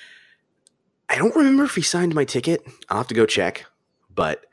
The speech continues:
I, I definitely asked for a picture, which made my night. I was like, "This is the coolest thing."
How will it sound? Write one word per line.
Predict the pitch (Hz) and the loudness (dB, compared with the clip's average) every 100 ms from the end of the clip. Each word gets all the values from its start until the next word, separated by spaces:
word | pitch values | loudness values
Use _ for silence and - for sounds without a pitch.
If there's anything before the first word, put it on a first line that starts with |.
| _ _ _ _ _ - | _ _ _ _ _ -6
I, | 104 90 | -4 -2
I | 87 | 0
definitely | 107 143 120 | 0 2 2
asked | 101 - | 0 -2
for | 101 87 | -2 -2
a | |
picture, | - 76 - 76 | -2 -6 -6 -6
which | 80 87 - | -4 -6 -6
made | 95 92 87 | -4 -2 -2
my | 85 | -4
night. | 76 73 73 | -6 -8 -8
I | 78 | -10
was | 85 | -8
like, | 95 | -2
"This | 127 | -2
is | 90 | -2
the | |
coolest | - 87 82 - | -4 -2 -2 -2
thing." | - 60 60 | -4 -6 -8